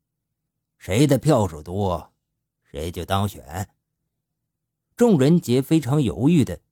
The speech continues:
在纸上写了字。写罢之后，铁面判官才开口：“好吧，你们都先回去吧。三日之后，我将会告诉大家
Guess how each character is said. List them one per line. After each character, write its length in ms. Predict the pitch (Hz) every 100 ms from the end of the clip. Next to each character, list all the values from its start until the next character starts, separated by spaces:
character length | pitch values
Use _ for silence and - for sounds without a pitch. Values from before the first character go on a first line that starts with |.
| _ _
在 120 | 123
纸 220 | - 92
上 160 | 82 107
写 160 | 92 76
了 140 | 78
字。 160 | 107 - _ _ _ _ _ _ _ _ _ _ _
写 200 | - 123
罢 180 | 156 147
之 140 | 147
后， 340 | 156 120 90 _ _ _ _
铁 180 | 98 92
面 160 | 104
判 220 | 110 104
官 140 | 95 98
才 160 | 101
开 180 | 98 95
口 200 | 87 - _ _ _ _ _ _ _ _ _ _ _ _ _
：“好 180 | - 85
吧， 720 | 104 107 104 - - - _ _ -
你 180 | 71 82
们 320 | 92 101 95
都 140 | 98
先 240 | 95 104 98
回 240 | 87 110
去 160 | 101 82
吧。 220 | - _ _ _ _ _ _ _ _ _ _ _ _ _ _ _ -
三 320 | - 139 131
日 160 | 107
之 140 | 90 107
后， 500 | 107 95 85 - - _ _ _ -
我 220 | 87 101
将 200 | 127 120
会 140 | 110
告 280 | 95 135 101
诉 140 | 92
大 180 | 92 87
家 440 | 82 80 80 -